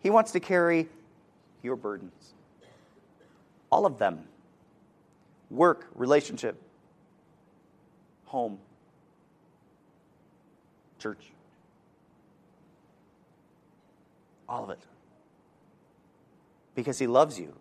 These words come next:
completely. He created you for this time, for the purposes that are going on in your life,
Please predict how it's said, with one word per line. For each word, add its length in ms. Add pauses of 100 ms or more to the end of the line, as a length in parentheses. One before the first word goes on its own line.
completely. 580 (1500)
He 80
created 680
you 300 (680)
for 140
this 240
time, 460 (120)
for 80
the 80
purposes 760
that 180
are 100
going 320
on 180
in 80
your 160
life, 300